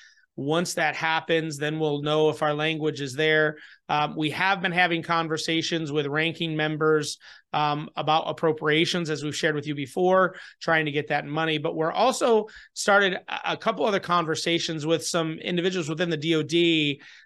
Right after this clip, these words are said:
Um, some relationships were kind of, uh, developed, um, through some acquaintances. And so we're having some conversations that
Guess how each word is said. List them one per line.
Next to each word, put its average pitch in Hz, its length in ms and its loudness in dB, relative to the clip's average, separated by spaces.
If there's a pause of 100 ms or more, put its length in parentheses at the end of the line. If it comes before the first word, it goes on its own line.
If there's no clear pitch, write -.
Um, 156 400 0
some 185 220 -2
relationships 180 680 0
were 165 160 -2
kind 170 280 2
of, 151 200 -4 (320)
uh, 151 220 0
developed, 170 800 0
um, 156 360 -2
through 180 220 0
some 170 160 -2
acquaintances. 190 720 -2
And - 220 -6
so 170 180 2
we're 165 100 4
having 190 260 2
some 175 160 -6
conversations 165 840 -2 (360)
that 160 260 0